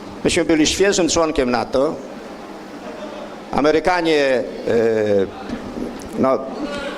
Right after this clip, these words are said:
Przedstawiali rozmaite dokumenty, część okazały, część z nich później się okazało nie do końca prawdziwych,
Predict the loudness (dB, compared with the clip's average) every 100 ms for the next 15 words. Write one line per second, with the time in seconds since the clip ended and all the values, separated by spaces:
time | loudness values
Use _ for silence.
0 | -10 -8 -2 2 2 2 4 4 4 4
1 | 4 4 4 4 2 2 2 2 2 0
2 | 2 2 4 2 2 4 4 2 -2 0
3 | 2 2 2 0 2 2 4 4 4 4
4 | 2 2 2 2 2 2 0 0 0 0
5 | -2 -2 -2 0 -2